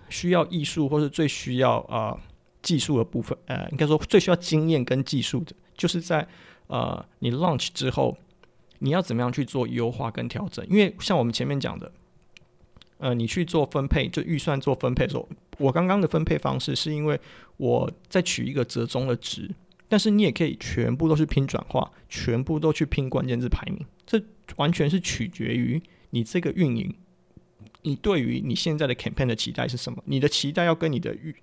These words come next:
呃，执行的策略方式是要一致的，结果也是要一致的。好，这样才，其实才是你的重点。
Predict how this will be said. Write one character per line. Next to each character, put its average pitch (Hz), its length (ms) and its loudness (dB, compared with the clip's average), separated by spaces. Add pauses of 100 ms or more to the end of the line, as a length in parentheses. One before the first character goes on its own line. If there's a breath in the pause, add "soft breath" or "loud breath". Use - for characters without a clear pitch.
呃， 127 120 -4
执 - 160 -6
行 123 160 0
的 123 60 2
策 139 220 -2
略 131 120 0
方 131 220 -2
式 131 160 -4
是 - 160 0
要 127 120 4
一 127 100 -8
致 123 240 0
的， - 120 -8 (160)
结 151 200 2
果 196 180 4
也 104 80 2
是 - 140 2
要 - 60 2
一 110 100 -4
致 113 240 -4
的。 - 120 -10 (540 soft breath)
好， - 160 -4
这 233 100 0
样 247 80 4
才， 175 140 0
其 160 120 -2
实 165 100 8
才 135 120 2
是 160 120 2
你 113 80 2
的 - 40 -2
重 117 240 2
点。 - 140 -10